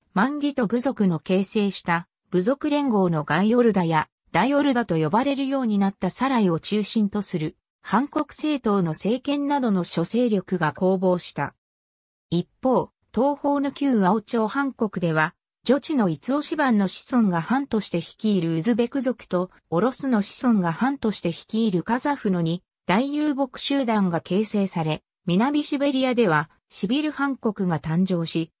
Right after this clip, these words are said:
十五世紀の間に、ジョチウルスの政治的統一は、完全に失われていった。クリコボの戦い以降、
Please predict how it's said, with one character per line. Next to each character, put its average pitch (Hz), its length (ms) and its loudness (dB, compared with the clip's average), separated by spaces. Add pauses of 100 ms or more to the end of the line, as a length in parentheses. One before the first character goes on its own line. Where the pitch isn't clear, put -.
(140)
十 277 220 0
五 302 140 -2
世 302 260 -4
紀 226 160 -2
の 175 140 2
間 180 260 0
に、 180 220 0 (240)
ジ 165 80 2
ョ 170 40 0
チ 302 140 -2
ウ 320 80 0
ル 302 100 -2
ス - 160 -4
の 190 100 0
政 233 300 -2
治 277 140 -10
的 - 340 -2
統 247 160 2
一 208 200 -4
は、 175 240 0 (240)
完 262 260 0
全 285 240 -2
に 269 140 -2
失 254 340 0
わ 247 140 2
れ 226 100 0
て 226 140 0
い - 20 0
っ 202 80 -8 (100)
た。 - 200 -4 (640)
ク 208 100 0
リ 294 120 0
コ 311 160 -2
ボ 302 100 0
の 302 120 0
戦 247 440 -2
い 262 140 0
以 - 60 -6
降、 165 420 0